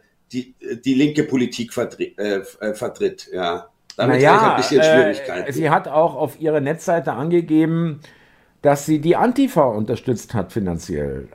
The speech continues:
Speaker 2: Nicht mit wie viel, das hat sie nicht angegeben, aber Antifa, und tut mir leid, also eigentlich hört's da schon auf. Nicht eigentlich, da hört's auf. Wer die Antifa, diese Truppe,
Speaker 1: Unterstützt, ja.
Speaker 2: ja, nee, wirklich. Also, äh, nee, ehrlich. Äh,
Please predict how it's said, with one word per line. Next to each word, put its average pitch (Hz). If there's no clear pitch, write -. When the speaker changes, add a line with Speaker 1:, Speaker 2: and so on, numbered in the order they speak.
Speaker 2:
Nicht 139
mit 120
wie 120
viel, 190
das 180
hat 139
sie -
nicht 170
angegeben, 175
aber 131
Antifa, 175
und 120
tut 139
mir 165
leid, 208
also 147
eigentlich 170
hört's 175
da 113
schon 120
auf. -
Nicht 156
eigentlich, 104
da 135
hört's 165
auf. 240
Wer 139
die 165
Antifa, 139
diese 240
Truppe, 202
Speaker 1:
Unterstützt, 123
ja. 92
Speaker 2:
ja, 151
nee, 202
wirklich. 220
Also, 170
äh, 151
nee, 208
ehrlich. 226
Äh, 143